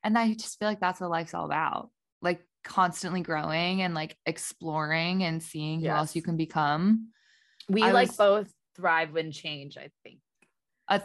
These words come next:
Speaker 1: thousand percent. And it's so
Speaker 2: Which is rare.
Speaker 1: interesting. Yeah, I was just gonna say, so many
Speaker 2: It's
Speaker 1: people are
Speaker 2: so
Speaker 1: afraid of
Speaker 2: rare.
Speaker 1: change.
Speaker 2: People, I mean, human nature, right, is
Speaker 1: Mm-hmm.
Speaker 2: to be in a structured calendar, like,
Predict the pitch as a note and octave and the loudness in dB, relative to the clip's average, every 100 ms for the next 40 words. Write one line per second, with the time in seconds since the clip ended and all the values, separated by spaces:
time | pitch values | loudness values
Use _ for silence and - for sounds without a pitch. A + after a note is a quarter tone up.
0 | - - F#3 F3+ F3 F3 F3 E3 E3+ A3+ | -2 6 8 8 4 0 0 4 4 2
1 | A3+ A3 A3 - - G3+ C4 F3 F3 D3 | 2 2 2 -2 0 0 0 -4 -2 -2
2 | - A3 A3+ A#3 B3 A3+ F#3 A#3 C4 - | -2 0 2 2 0 -2 -4 2 4 4
3 | A#3 A#3 C4 C#4 D4 - C4+ C4 A3+ - | 2 -2 -6 -4 -4 2 2 2 -4 -6
4 | G#3+ A3 C4+ G3 B3 B3 G#3+ G3 G3+ F#3 | -4 -2 -2 -2 0 4 4 6 6 4
5 | F3+ E3+ D3+ F#3+ D3+ E3+ G#3+ A3+ C4+ C4+ | 4 2 2 0 -2 -2 -2 4 6 8
6 | C4+ - A3+ - - _ - A3+ A3+ G#3 | 6 2 -4 -6 -18 _ -4 0 0 -2
7 | A3 B3+ A#3+ G#3+ G3 G3 A3 F3 D#3+ F3 | -4 -2 -2 -2 -2 -2 0 0 2 2
8 | E3+ F#3+ - G3 F3 E3+ G3 F#3 F#3 _ | 2 0 -2 -4 -4 -6 -2 0 -2 _
9 | _ - G#3 F#3+ F#3+ F3 F3 E3+ E3+ D#3+ | _ -14 -8 -6 -6 -6 -2 2 2 0
10 | - G3 F3+ - F#3 F3 D#3+ D#3+ _ _ | -2 -4 -4 -2 -4 -2 -4 -8 _ _
11 | - E3 E3+ E3 E3 D#3+ E3 D3+ C#3+ - | -8 -4 -4 0 0 0 0 -2 -4 -16